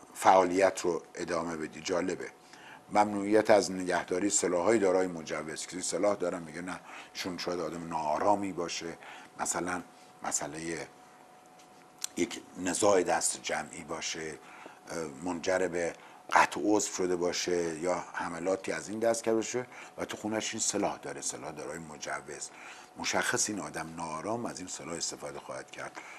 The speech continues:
اه، احتمالاً میاد بازپرس می‌تونه، اه، مانع این مطلب بشه که بگه: "آقا،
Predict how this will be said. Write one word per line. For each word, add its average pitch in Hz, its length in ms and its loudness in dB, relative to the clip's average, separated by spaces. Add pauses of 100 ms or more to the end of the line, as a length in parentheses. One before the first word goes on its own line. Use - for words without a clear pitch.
(380)
اه، 65 60 -10 (160)
احتمالاً 76 540 -4 (460)
میاد 110 300 2 (220)
بازپرس 98 520 -2 (280)
می‌تونه، 104 560 -4 (420)
اه، 78 100 -10 (1300)
مانع 90 400 4
این 76 460 0
مطلب 80 640 -4
بشه 87 320 -4
که 82 380 -10 (140)
بگه: 69 160 -12
"آقا، 76 220 -6